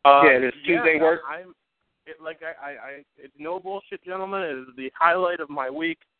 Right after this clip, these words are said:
Speaker 1: I spent about an hour preparing my, uh, picks and, um,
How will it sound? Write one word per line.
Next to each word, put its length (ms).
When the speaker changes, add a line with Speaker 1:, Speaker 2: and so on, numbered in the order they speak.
Speaker 1:
I 60
spent 260
about 260
an 80
hour 460
preparing 800
my, 400
uh, 280
picks 280
and, 320
um, 460